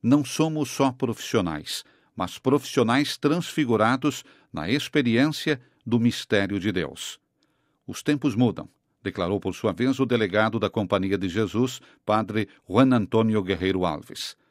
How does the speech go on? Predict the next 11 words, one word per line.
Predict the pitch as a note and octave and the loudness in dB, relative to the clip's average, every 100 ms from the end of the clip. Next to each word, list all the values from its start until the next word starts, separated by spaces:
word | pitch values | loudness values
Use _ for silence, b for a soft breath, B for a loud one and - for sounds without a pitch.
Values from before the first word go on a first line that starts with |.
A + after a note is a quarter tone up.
| _ _ _ _ | _ _ _ _
"Faz | - E2+ - | -8 -8 -6
parte | - G#2+ C#3 C#3+ | 0 2 2 0
da | B2 | 0
vocação | G#2+ B2 G#2 - C3+ D#3+ | 0 0 0 0 2 2
da | C#3+ | 0
Companhia | - G#2 G#2 F#2 B2 | -2 2 2 2 0
de | F#2+ | -2
Jesus | D#2 E2 G#2 D3+ - - b b | -6 -4 -2 -2 -4 -18 b b
servir | - C3 F#2 D#2 C#3+ F3+ | -4 2 2 2 -2 -2
a | E3 | -2
Igreja | B2 G2+ A2 A2+ E3+ | -2 0 0 0 0